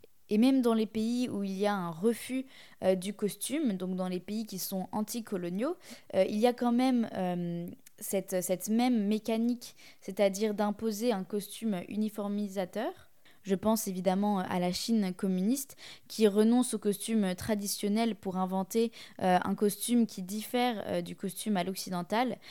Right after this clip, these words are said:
et, euh, pour s'imposer ainsi comme puissance révolutionnaire différente du capitalisme à l'occidental. Mais même si ce costume se veut différent, il est, euh, toujours uniformisateur de la population.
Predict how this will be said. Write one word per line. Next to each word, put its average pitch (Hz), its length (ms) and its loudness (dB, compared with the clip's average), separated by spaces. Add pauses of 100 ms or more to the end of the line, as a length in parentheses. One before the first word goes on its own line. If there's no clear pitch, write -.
(220)
et, 208 260 6
euh, 175 200 4
pour 190 200 -6
s'imposer 190 560 -2
ainsi 202 320 -6
comme 180 360 -4
puissance - 580 -6
révolutionnaire 190 840 -2 (280)
différente 214 560 0
du 180 100 -10
capitalisme 185 920 -6
à - 80 -8
l'occidental. 196 720 -4 (340)
Mais 240 380 6
même 202 240 4
si 220 220 -4
ce - 120 -6
costume 208 400 -2
se 180 160 -6
veut 185 220 -6
différent, 185 680 -4
il 190 160 -6
est, 190 200 0
euh, 175 220 -4 (280)
toujours 226 440 2
uniformisateur 202 840 0
de 185 80 -4
la 175 140 -2
population. 190 600 -6